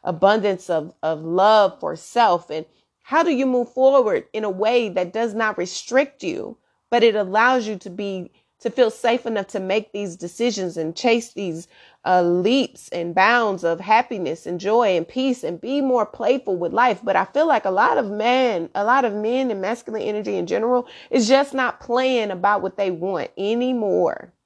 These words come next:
So this week is like, "Listen, I want this. I love this. I need this in my life. I'm not playing about it. I love it.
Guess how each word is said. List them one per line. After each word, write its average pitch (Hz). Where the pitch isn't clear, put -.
So 302
this 247
week 247
is 190
like, 175
"Listen, 208
I 254
want 214
this. 269
I 185
love 202
this. 262
I 196
need 196
this 254
in 185
my 165
life. 202
I'm 196
not 170
playing 233
about 233
it. -
I 170
love 185
it. 269